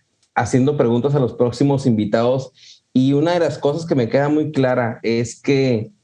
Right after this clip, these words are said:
la colección no tiene que ser estática, ¿no? O sea, tiene que seguir evolucionando, que es, es lo, lo que yo menos pensé que iba a encontrar dentro de tu colección y todo lo que veía, ¿no? Porque me dejas en claro que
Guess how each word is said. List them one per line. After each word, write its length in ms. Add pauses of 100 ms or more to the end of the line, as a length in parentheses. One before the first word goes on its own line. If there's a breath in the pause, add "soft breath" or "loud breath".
(960)
la 160
colección 640
no 120
tiene 220
que 100
ser 200
estática, 580
¿no? 340
O 60
sea, 240 (160)
tiene 380
que 420
seguir 360
evolucionando, 920
que 240
es, 140
es 180
lo, 320 (100)
lo 240
que 160
yo 140
menos 340
pensé 480
que 80
iba 140
a 40
encontrar 760 (160)
dentro 540
de 420 (380)
tu 140
colección 840 (200 soft breath)
y 120
todo 240
lo 120
que 120
veía, 320
¿no? 140
Porque 220
me 120
dejas 260
en 120
claro 340
que 300